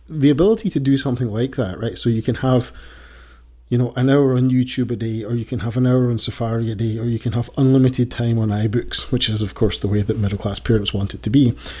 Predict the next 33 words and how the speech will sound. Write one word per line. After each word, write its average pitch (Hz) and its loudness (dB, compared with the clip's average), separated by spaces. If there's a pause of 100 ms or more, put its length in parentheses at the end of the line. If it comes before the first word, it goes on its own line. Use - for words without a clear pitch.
(140)
um, 110 4
'cause 101 -2
everybody 104 0
wants 101 -6
to 117 0
read, 135 4 (420)
uh, 110 -6 (100)
despite 120 2
the - -10
fact 110 -2
that - -6
everybody's 110 0
learning 107 0
from 107 -2
YouTube 113 0
all 98 -2
the - -6
time 113 4
<laughs> 131 6
these 107 2
days. 98 -6 (420)
Uh, 104 -2 (140)
but - -6
never 120 4
mind 113 4
about 113 -2
my 107 0
biases 107 0
around 104 -2
about 98 -4
learning. 117 0 (560)
Um, 131 4 (220)
but 139 -2